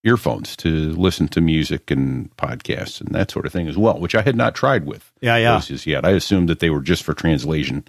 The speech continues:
Speaker 2: Right.
Speaker 1: But no, you can take 'em out and use 'em as your, as your earphones.
Speaker 2: Huh.
Speaker 1: Um, Time Kettle's the name of the company. Sorry about the tick there. Time Kettle. And these are the W T two Edge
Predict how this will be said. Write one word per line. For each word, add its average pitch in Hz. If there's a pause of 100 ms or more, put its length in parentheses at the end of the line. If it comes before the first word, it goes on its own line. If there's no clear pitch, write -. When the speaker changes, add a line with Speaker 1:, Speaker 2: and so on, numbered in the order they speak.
(120)
Speaker 2:
Right. 104
Speaker 1:
But 76
no, 80
you 87
can 80
take 92
'em 80
out 80
and 73
use 78
'em 73
as 78
your, 73 (160)
as 80
your 71 (580)
earphones. 80 (140)
Speaker 2:
Huh. 208 (220)
Speaker 1:
Um, 80 (1040)
Time 117
Kettle's 113
the 95
name 92
of 110
the 107
company. 90
Sorry 78
about 69
the 73
tick -
there. - (380)
Time 110
Kettle. 110 (160)
And 90
these 107
are 95
the 80
W 101
T 98
two 87
Edge 73